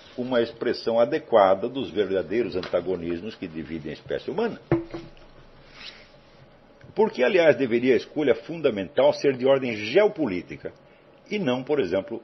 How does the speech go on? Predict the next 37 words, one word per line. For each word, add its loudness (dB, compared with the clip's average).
moral 2
ou -4
religiosa? -6
De -2
toda 0
a -10
descrição -8
que -14
ele -12
faz -2
do -10
mundo, -10
é 2
descrição, -4
vamos -6
dizer, -2
de -10
um -10
conflito -6
eterno 4
entre -4
atlantismo -2
e -6
eurasismo. -2
E -2
ele -2
diz -6
que -2
aí 4
todo -2
mundo -6
tem -2
que -20
tomar 0
posição. -10
Bom, 0
mas -2